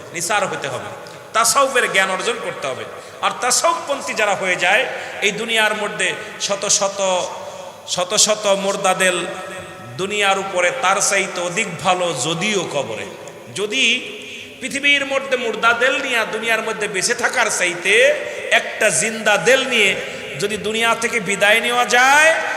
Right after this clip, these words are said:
হাজার হাজার মুর্দা দেলের চাইতে ওই দেলটা, ওই মানুষটা উত্তম হবে কবরে। সুবহানাল্লাহ বলেন না? তারা কারা?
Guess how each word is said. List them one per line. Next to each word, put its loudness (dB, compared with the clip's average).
হাজার 4
হাজার 4
মুর্দা 0
দেলের 0
চাইতে 4
ওই -2
দেলটা, 0
ওই 0
মানুষটা 0
উত্তম -2
হবে -2
কবরে। -2
সুবহানাল্লাহ 4
বলেন 2
না? -4
তারা 4
কারা? 4